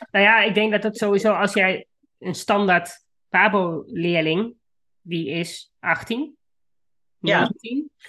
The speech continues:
Speaker 1: is natuurlijk ook nog heel jong, hè? Ik bedoel, dan
Speaker 2: Ja,
Speaker 1: heb je
Speaker 2: maar,
Speaker 1: zelf nog
Speaker 2: maar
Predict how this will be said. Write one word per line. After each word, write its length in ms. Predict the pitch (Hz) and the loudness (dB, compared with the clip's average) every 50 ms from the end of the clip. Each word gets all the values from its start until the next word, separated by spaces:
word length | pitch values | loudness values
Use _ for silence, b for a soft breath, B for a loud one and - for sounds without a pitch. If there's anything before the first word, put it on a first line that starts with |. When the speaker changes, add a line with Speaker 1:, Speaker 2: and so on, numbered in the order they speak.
| B B B | B B B
Speaker 1:
is 160 | B 285 285 - | B -2 -2 0
natuurlijk 200 | - 320 311 - 311 320 | 0 -6 -4 -2 2 2
ook 60 | 311 | 4
nog 80 | 262 240 | 4 4
heel 160 | 302 285 247 | 4 4 4
jong, 360 | 208 190 190 269 311 240 170 | 2 2 4 4 2 4 4
hè? 100 | 160 190 | 4 2
Ik 160 | 269 320 - _ _ _ _ _ _ _ _ _ _ _ | 2 0 -4 _ _ _ _ _ _ _ _ _ _ _
bedoel, 540 | _ 208 196 247 262 247 233 220 - - _ _ - - _ _ _ _ _ | _ -2 0 0 2 2 0 -2 -4 -10 _ _ -20 -20 _ _ _ _ _
dan 440 | - 214 196 - - 170 226 240 254 | -14 -14 -14 -12 -6 0 2 4 4
Speaker 2:
Ja, 100 | 277 302 | 6 6
Speaker 1:
heb 120 | 285 262 | 6 4
je 60 | 233 226 | 4 4
Speaker 2:
maar, 200 | 262 269 262 262 | 4 4 4 4
Speaker 1:
zelf 220 | 262 277 262 - | 4 4 2 0
nog 120 | - 233 247 | 0 2 2
Speaker 2:
maar 100 | 254 | 4